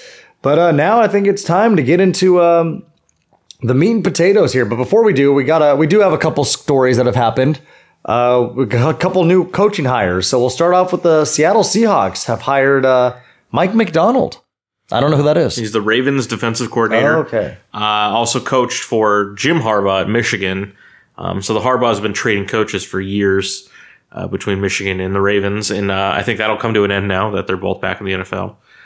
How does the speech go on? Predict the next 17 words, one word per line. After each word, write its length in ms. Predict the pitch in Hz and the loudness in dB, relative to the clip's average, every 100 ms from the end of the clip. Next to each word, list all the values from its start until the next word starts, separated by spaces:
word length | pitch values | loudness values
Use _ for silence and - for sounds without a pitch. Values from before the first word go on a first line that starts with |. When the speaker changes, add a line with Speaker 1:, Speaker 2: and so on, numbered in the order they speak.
| - - _ - | -20 -20 _ -8
Speaker 2:
Um, 540 | 92 92 95 92 92 _ _ _ _ _ _ _ _ _ _ _ - | -6 -4 -4 -6 -8 _ _ _ _ _ _ _ _ _ _ _ -4
but 80 | |
yeah, 200 | 113 110 98 | -2 -2 -4
that's, 320 | 104 - - | -6 -6 -6
that 120 | 95 | -4
was 120 | 98 98 | -2 -2
the 80 | 104 | -2
one 440 | 110 107 107 104 | 0 0 -2 -4
of, 280 | - 120 117 | -2 -4 -2
that's 360 | 113 107 - - | -4 -4 -12 -20
one 280 | 117 110 160 | -8 -2 0
of 140 | 131 | 0
the 160 | 104 101 | -2 -4
coaching 320 | 101 110 113 | -2 -4 -2
hires 220 | 101 98 | -2 -2
this 120 | 95 92 | -2 -4
week. 320 | 98 - | -6 -8